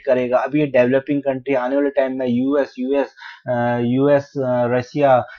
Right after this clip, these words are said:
चाइना, इन सबको कॉम्पिटिट करना है, तो उसको डेवलप्ड होना ही पड़ेगा। तो डेवलप्ड होगा तो सबसे पहले जो, अ, बढ़ेगा दोस्तों, वो infrastructure को बढ़ाना पड़ेगा, अपनी connectivity बनानी पड़ेगी। डिफेंस के लिए देखो कहाँ-कहाँ rail पहुंच रही है आज के time पे,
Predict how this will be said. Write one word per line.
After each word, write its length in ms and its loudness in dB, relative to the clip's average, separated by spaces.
चाइना, 380 0
इन 160 -4
सबको 320 -6
कॉम्पिटिट 520 2
करना 220 0
है, 60 -2
तो 80 2
उसको 160 0
डेवलप्ड 420 6
होना 220 4
ही 80 2
पड़ेगा। 320 0
तो 100 -2
डेवलप्ड 420 2
होगा 200 2
तो 260 -6
सबसे 280 -6
पहले 240 4
जो, 140 -2
अ, 220 8
बढ़ेगा 540 2
दोस्तों, 360 -2
वो 60 2
infrastructure 760 -4
को 140 -4
बढ़ाना 280 4
पड़ेगा, 360 0
अपनी 220 -2
connectivity 580 -2
बनानी 240 0
पड़ेगी। 220 -2
डिफेंस 480 2
के 100 -6
लिए 100 4
देखो 280 2
कहाँ-कहाँ 500 0
rail 260 2
पहुंच 280 -2
रही 160 -2
है 80 -4
आज 180 -4
के 80 -14
time 220 -8
पे, 160 -12